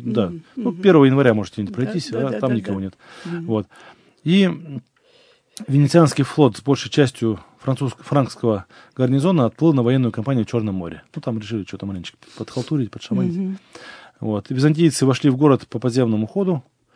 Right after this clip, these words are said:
Speaker 1: который указали любезные местные крестьяне. И Балдуин второй,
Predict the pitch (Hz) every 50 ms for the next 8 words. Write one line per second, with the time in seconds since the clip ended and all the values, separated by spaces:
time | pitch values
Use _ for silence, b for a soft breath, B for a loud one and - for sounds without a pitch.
0 | b b b b b - - - 123 120 113 - - 120 110 117 110 107 104 107
1 | 107 117 113 104 98 104 107 110 104 - 107 95 - - 101 - - 113 104 101
2 | 95 - _ B B B B B B B B B B B B - 170 190 170 156
3 | 156 139 139 156 156 147 135 - - 139 143 175 196 190 143